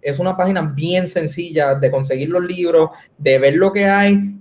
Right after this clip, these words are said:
ver lo que llegó nuevo, es bien sencillo y se ve placentera. Hay páginas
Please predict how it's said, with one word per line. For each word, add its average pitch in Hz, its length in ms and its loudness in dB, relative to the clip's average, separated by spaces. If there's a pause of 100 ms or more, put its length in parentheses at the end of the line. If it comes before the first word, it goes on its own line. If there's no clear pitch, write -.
(100)
ver 143 240 0
lo 190 160 2
que 196 100 -2
llegó 190 240 0
nuevo, 202 380 0
es 151 200 -2
bien 202 240 -2
sencillo 202 600 -4
y 170 120 -10
se 160 200 4
ve 202 480 2 (100)
placentera. 139 920 -2
Hay 160 320 0 (160)
páginas 208 580 -2